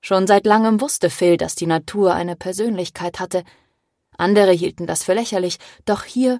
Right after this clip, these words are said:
spürte er es deutlicher denn je. In dieser ersten Stunde im Wald war er über Pflanzen gestolpert, die er noch nie gesehen hatte. Viele hatte er nicht im Bestimmungsbuch gefunden, und seine Bestimmungs-App half ihm nicht weiter.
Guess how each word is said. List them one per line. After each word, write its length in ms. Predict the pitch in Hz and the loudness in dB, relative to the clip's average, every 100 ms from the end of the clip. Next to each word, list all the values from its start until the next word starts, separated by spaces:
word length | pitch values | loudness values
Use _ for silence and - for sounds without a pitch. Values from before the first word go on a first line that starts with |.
| - _ | -6 _
spürte 760 | - - _ 240 262 262 202 | -12 -12 _ -2 -2 -2 -4
er 160 | - 196 | 0 0
es 140 | 175 | 0
deutlicher 520 | 196 202 208 180 190 | -2 -2 -4 -8 -6
denn 220 | 190 202 202 | -8 -6 -6
je. 260 | 190 175 _ _ _ _ _ _ _ _ _ _ _ _ _ _ _ | -6 -8 _ _ _ _ _ _ _ _ _ _ _ _ _ _ _
In 140 | 233 | 0
dieser 320 | 254 285 214 - _ | 0 0 -2 -4 _
ersten 420 | 247 285 - 254 | -4 0 -2 -2
Stunde 400 | 226 - 220 226 | -4 0 2 2
im 220 | 196 196 190 | 0 -2 0
Wald 400 | 190 165 - - | 0 0 -8 0
war 140 | 208 | 2
er 160 | 233 220 | 2 -2
über 200 | 240 226 | -2 -2
Pflanzen 500 | 220 214 233 254 233 | -4 -4 -2 -2 -2
gestolpert, 540 | 185 - 185 185 190 - - - | -4 -2 -2 0 -2 -6 -16 -2
die 60 | |
er 80 | 226 | 0
noch 220 | 233 214 | 0 -2
nie 240 | 208 240 247 | 0 0 0
gesehen 480 | 220 196 247 214 175 | -2 0 -2 -2 -8
hatte. 240 | - - _ _ _ _ _ _ _ _ _ | -14 -16 _ _ _ _ _ _ _ _ _
Viele 440 | - 208 202 220 | -2 2 4 4
hatte 200 | 214 214 | 4 -2
er 100 | - | -2
nicht 220 | 185 170 - | -2 -4 -6
im 120 | 180 | -6
Bestimmungsbuch 680 | 202 - 247 196 - 190 | -6 -4 -4 -6 -8 -8
gefunden, 500 | - 175 214 208 214 202 - _ _ | -6 -2 -2 -2 -4 -6 -14 _ _
und 240 | 294 311 - - | 0 0 -12 0
seine 260 | 214 214 | 2 4
Bestimmungs-App 800 | 208 196 330 269 190 - 190 - | 2 -2 -2 -2 -2 -4 -6 -4
half 220 | 214 175 - | -6 -6 -6
ihm 120 | 175 | -4
nicht 220 | 170 - | -4 -2
weiter. 380 | 220 190 175 | -4 -4 -12